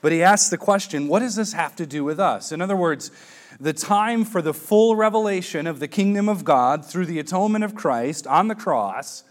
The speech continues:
that's the hour, right, that we'll see all throughout the book of John. He talks about, "My hour has not yet come." That is not yet time. We're not there yet. Jesus was essentially saying, it's sort of a cryptic thing, but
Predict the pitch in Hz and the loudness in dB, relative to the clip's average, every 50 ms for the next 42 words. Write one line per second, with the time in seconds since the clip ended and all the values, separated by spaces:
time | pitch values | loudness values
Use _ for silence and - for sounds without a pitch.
0 | _ _ _ _ _ _ _ _ _ _ _ _ _ _ _ _ _ _ - - | _ _ _ _ _ _ _ _ _ _ _ _ _ _ _ _ _ _ -6 -4
1 | 143 147 - - 143 131 - 131 139 143 151 147 127 107 104 107 113 117 107 107 | -4 -4 -6 -8 -8 -6 -2 0 2 4 4 4 2 0 -2 -4 -4 -4 -4 -4
2 | 113 120 123 104 117 110 101 117 127 117 - - - 127 117 117 120 127 123 - | -4 -4 -6 -6 -8 -10 -8 -10 -12 -12 -12 -10 -8 -6 -4 -2 -2 -4 -6 -8
3 | 139 120 113 117 107 95 110 107 113 113 110 98 90 110 156 180 170 139 135 143 | -6 -4 -4 -4 -4 -6 -10 -12 -12 -12 -14 -12 -6 -4 -2 0 0 0 -2 -4
4 | 139 127 - 139 123 123 - 147 120 117 110 104 117 120 131 - 123 127 135 131 | -8 -10 -8 -10 -10 -10 -8 -6 -4 -4 -4 -4 -6 -8 -6 -4 -2 -2 0 0
5 | 123 117 120 110 104 113 110 98 87 95 90 - - 160 156 143 107 98 98 110 | -2 -4 -6 -8 -8 -8 -10 -10 -12 -16 -18 -14 -8 -6 -6 -4 -4 -6 -8 -10
6 | 117 110 110 - - _ _ _ _ _ _ _ _ _ - 117 110 147 147 165 | -12 -14 -18 -20 -20 _ _ _ _ _ _ _ _ _ -12 -4 2 4 4 4
7 | 190 202 196 190 170 160 135 156 156 147 147 151 160 - - - - - 131 139 | 4 2 0 -2 -6 -6 -6 -6 -4 -2 0 0 0 -2 -4 -12 -14 -6 -2 -2
8 | 139 135 - - - _ _ _ _ - - - 170 165 160 143 123 101 90 82 | 0 -2 -2 -6 -14 _ _ _ _ -18 -8 -4 0 0 0 0 -2 -4 -10 -14
9 | 78 85 107 123 131 135 151 165 160 - 147 120 117 151 156 165 156 143 123 117 | -16 -14 -10 -6 -2 0 0 0 -2 -4 -10 -8 -4 -4 -2 -2 -2 -4 -6 -4
10 | 127 139 120 95 90 - - - - - _ _ _ _ _ _ _ _ _ _ | -2 -2 -2 -2 -4 -10 -18 -20 -20 -20 _ _ _ _ _ _ _ _ _ _
11 | _ _ _ _ _ - 113 139 185 175 160 175 - - 156 139 123 131 123 - | _ _ _ _ _ -12 -6 -6 -6 -4 -6 -8 -10 -10 -10 -8 -8 -8 -8 -8
12 | 151 147 143 - 147 117 113 110 - - 120 113 110 107 110 107 135 131 - - | -8 -8 -8 -8 -10 -10 -8 -8 -10 -10 -8 -8 -8 -8 -10 -10 -12 -10 -6 -2
13 | 247 262 233 180 135 - - 175 170 - 147 110 - - - 143 127 117 107 107 | -2 0 -2 -2 -4 -6 -6 -6 -6 -8 -12 -12 -12 -12 -10 -10 -8 -8 -8 -8
14 | 127 | -10